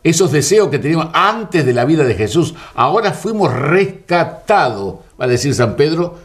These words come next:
por el Señor Jesucristo. Así como aquel que los llamó es santo, también ustedes sean santos en toda su conducta, de acuerdo con lo que está escrito.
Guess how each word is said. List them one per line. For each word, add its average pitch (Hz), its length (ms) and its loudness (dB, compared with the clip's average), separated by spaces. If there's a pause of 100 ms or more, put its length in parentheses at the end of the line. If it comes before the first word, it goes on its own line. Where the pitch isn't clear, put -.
(140)
por 113 160 2
el 107 120 0
Señor 117 340 -2
Jesucristo. 104 880 -2 (760)
Así 143 320 0
como 165 340 2
aquel 202 460 -2
que 156 160 0
los 113 240 2
llamó 151 680 0
es 160 180 0
santo, 151 960 0 (1200)
también 165 480 2
ustedes 160 580 2
sean 147 320 2
santos 165 680 -2
en 139 260 2
toda 208 260 2
su 156 180 -4
conducta, 110 760 -2 (400)
de 113 100 2
acuerdo 190 460 2
con 131 180 0
lo 120 240 0
que 120 100 0
está 151 200 -2
escrito. 92 760 -2